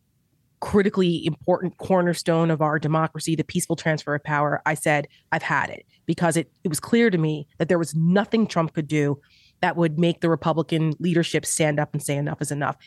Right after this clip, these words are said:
even if it meant causing a constitutional crisis. So I believe firmly, and, and, you know, Michael's still in the party,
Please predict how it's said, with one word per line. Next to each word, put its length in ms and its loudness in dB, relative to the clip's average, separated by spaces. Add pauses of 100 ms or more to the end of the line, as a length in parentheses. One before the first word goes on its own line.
(140)
even 260 4
if 80 0
it 100 0
meant 220 2
causing 320 0
a 60 -2
constitutional 640 -4
crisis. 500 -8 (480)
So 500 2 (500)
I 220 4
believe 380 0
firmly, 540 0
and, 300 0
and, 400 2
you 80 0
know, 120 2
Michael's 320 0
still 160 2
in 40 2
the 80 0
party, 480 -2